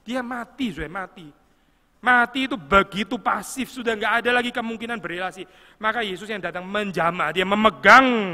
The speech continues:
anak itu, ya. Yesus membangkitkan relasi ini, dan anak itu bangun, anak itu bangkit, ya. Lalu Yesus mem-,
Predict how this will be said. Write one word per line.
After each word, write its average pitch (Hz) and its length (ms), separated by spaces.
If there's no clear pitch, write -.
anak 185 480
itu, 156 400
ya. 127 80
Yesus 185 320
membangkitkan 220 880
relasi 196 720
ini, 185 160
dan 175 320
anak 185 320
itu 190 160
bangun, 131 480
anak 151 320
itu 156 160
bangkit, 117 520
ya. - 120
Lalu 165 240
Yesus 170 240
mem-, 156 200